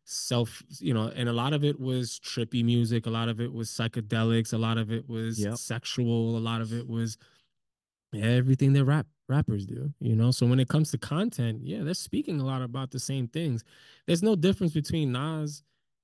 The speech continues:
Speaker 1: and A C D C either.
Speaker 2: Mm-hmm.
Speaker 1: They're all speaking about the same shit.
Speaker 2: Right.
Speaker 1: Fuck the government. Uh,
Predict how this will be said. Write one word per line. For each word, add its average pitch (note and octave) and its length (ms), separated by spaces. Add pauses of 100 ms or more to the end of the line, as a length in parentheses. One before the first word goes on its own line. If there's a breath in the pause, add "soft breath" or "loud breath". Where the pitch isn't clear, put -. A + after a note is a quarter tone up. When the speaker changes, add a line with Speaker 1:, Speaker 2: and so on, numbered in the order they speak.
(120)
Speaker 1:
and B2+ 640 (160)
A C#3+ 120
C C#3+ 160
D E3 140
C - 160
either. G#3 340 (280)
Speaker 2:
Mm-hmm. G#2 160
Speaker 1:
They're F#3+ 120
all E4+ 120
speaking C#4 340
about A3+ 180
the F3 100
same A3+ 360
shit. - 420 (140)
Speaker 2:
Right. G2+ 320
Speaker 1:
Fuck D3+ 180
the B3 100
government. B3 560 (960)
Uh, A2 300